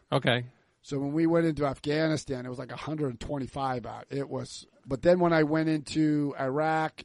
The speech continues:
Speaker 2: it was about March,
Speaker 1: Uh-huh.
Speaker 2: so it was coming out of winter into spring, so still cold. Same thing with Afghanistan.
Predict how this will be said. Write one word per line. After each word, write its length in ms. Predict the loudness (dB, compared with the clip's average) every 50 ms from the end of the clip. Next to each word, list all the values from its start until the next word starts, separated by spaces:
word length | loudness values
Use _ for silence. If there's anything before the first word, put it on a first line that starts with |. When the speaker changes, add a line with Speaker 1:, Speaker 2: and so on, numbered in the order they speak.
| -10
Speaker 2:
it 80 | -8 -6
was 200 | -6 -6 -6 -6
about 520 | -6 -6 -4 -4 -4 -4 -4 -4 -6 -8 _ _ _ _ -10
March, 640 | -4 -2 0 2 2 2 2 0 -2 -4 -10 -14 -16 _ _
Speaker 1:
Uh-huh. 140 | -2 -2 0
Speaker 2:
so 40 | 0
it 80 | -2
was 160 | -2 -4 -6 -6
coming 300 | -6 -4 -4 -2 -2 0
out 160 | 0 0 0
of 80 | 0
winter 280 | 0 0 0 0 0 0
into 200 | 0 0 -2 -4
spring, 420 | -8 -8 -6 -2 0 0 0 -2
so 160 | -4 -6 -8 -8
still 200 | -4 -4 -4 -4
cold. 460 | -2 -2 0 0 2 0 0 -2 -4
Same 240 | -4 -4 -4 -2 -2
thing 140 | -2 -2
with 140 | -2 -2 -2
Afghanistan. 840 | -2 -4 -4 -4 -4 -2 -2 -4 -6 -8 -6 -4 -4 -2 -2 -4 -6